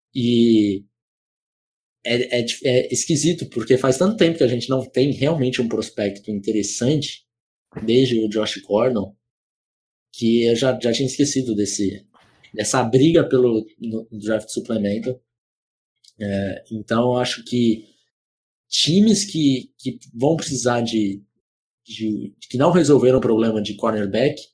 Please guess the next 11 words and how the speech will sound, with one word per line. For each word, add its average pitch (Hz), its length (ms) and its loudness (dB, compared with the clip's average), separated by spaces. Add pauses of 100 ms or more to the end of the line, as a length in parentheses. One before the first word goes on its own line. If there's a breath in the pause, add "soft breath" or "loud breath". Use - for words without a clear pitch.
(840)
Sam 139 340 0
Beal, 135 240 4
eu 156 80 4
acho 143 300 0
que 135 380 -2 (160)
vai 131 180 2
sair 123 580 0
ali 117 380 -2
pela 127 240 2
terceira 123 480 2
rodada. 127 640 -2